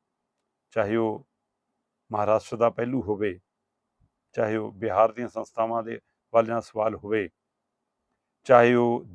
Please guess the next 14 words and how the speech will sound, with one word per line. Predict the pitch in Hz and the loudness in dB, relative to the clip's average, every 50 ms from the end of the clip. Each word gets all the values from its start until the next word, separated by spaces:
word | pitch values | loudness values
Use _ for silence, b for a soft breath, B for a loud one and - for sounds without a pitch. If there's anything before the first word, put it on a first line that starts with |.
| 85 - | -4 -2
ਦਿੱਲੀ | 135 127 131 147 147 | -2 0 2 0 0
ਗੁਰਦੁਆਰਾ | 123 127 120 113 127 127 127 | 0 -2 -2 0 0 0 0
ਕਮੇਟੀ | 117 - 120 123 127 - 135 | 0 -2 -4 -6 -6 -6 -4
ਦਾ | 120 120 | -2 -2
ਮਸਲਾ | 117 113 104 - 113 113 110 107 | -2 -2 -6 -6 0 2 2 2
ਹੋਵੇ, | 101 104 104 110 101 90 - _ _ _ _ _ _ _ _ | 2 0 -4 -8 -8 -10 -16 _ _ _ _ _ _ _ _
ਚਾਹੇ | - 117 120 120 | -2 0 0 2
ਉਹ | 120 104 | 0 0
ਹਰਿਆਣਾ | 92 107 113 117 120 127 135 135 | 0 2 4 4 4 4 2 2
ਗੁਰਦੁਆਰਾ | 113 123 117 113 120 123 123 | 0 -2 -4 -2 -2 -2 -2
ਕਮੇਟੀ | - _ 123 123 123 113 135 | -4 _ -10 -10 -10 -10 -6
ਦਾ | 123 123 | -4 -4
ਮਸਲਾ | 117 113 104 - - 120 110 | -4 -4 -6 -6 -2 -2 -2
ਹੋਵੇ, | 95 110 110 110 113 101 90 | -2 -2 -4 -6 -6 -8 -8